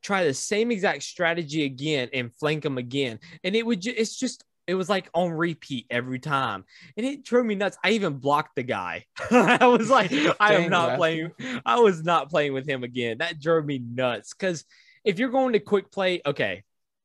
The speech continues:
Speaker 1: you know, you gotta learn your Pokemon. That's fine.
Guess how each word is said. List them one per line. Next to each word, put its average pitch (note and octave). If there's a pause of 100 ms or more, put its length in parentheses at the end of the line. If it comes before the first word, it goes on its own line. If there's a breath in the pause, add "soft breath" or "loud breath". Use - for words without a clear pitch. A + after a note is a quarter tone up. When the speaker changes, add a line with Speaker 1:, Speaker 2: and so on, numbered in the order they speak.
(340)
Speaker 1:
you C#3
know, A#2 (160)
you C3+
gotta C3+
learn C3
your A#2+
Pokemon. G2
That's A2+
fine. G2+